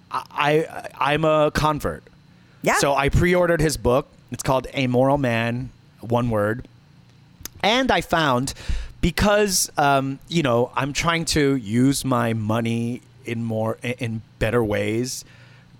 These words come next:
Speaker 1: you know, and be more aware of it. I'm
Speaker 2: Sure.
Speaker 1: trying to buy less from Amazon. I've been talking about Etsy and going to small, whatever, you know, there's Shopify and all this.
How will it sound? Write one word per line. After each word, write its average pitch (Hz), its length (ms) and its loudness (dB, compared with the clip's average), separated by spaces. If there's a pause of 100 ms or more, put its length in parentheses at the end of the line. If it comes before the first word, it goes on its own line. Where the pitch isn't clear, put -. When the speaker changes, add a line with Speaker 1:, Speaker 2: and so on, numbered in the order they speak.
(140)
Speaker 1:
you 120 160 -4
know, 117 140 -2
and 123 200 -4
be 120 180 -2
more 117 240 0
aware 104 400 0
of 113 120 -2
it. 135 280 0
I'm 113 120 -4
Speaker 2:
Sure. 110 100 0
Speaker 1:
trying 131 260 0
to 135 100 -2
buy 127 480 0
less 131 380 2
from 131 320 -2
Amazon. 117 500 0
I've 110 140 -2
been 120 100 -2
talking 135 300 2
about 139 240 0
Etsy 135 520 2
and 127 120 -4
going 120 180 0
to 127 80 -2
small, 123 480 2 (240)
whatever, 123 460 2
you 123 120 -2
know, 120 100 0
there's 120 180 0
Shopify 117 580 0
and 117 100 -2
all 110 100 2
this. 117 240 -2